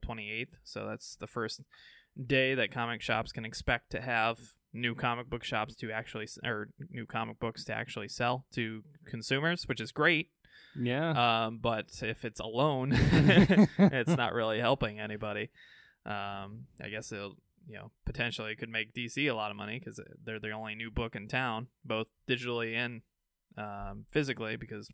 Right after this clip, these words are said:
Speaker 1: most companies have been withholding their digital so-, sales to save retailers, which is, again, probably the best thing to do.
Speaker 2: Oh, yeah.
Speaker 1: Uh, for the longevity of the business, but very complicated mar-, matter. A lot of variables going into it.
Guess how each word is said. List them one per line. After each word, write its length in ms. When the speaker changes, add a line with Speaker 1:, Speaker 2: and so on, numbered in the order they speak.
Speaker 1:
most 280
companies 460
have 100
been 180
withholding 460
their 140
digital 400
so-, 380
sales 460
to 280
save 340
retailers, 520
which 140
is, 240
again, 380
probably 320
the 80
best 340
thing 220
to 60
do. 320
Speaker 2:
Oh, 160
yeah. 320
Speaker 1:
Uh, 300
for 80
the 100
longevity 520
of 100
the 60
business, 440
but 220
very 240
complicated 540
mar-, 340
matter. 460
A 40
lot 260
of 160
variables 500
going 280
into 300
it. 140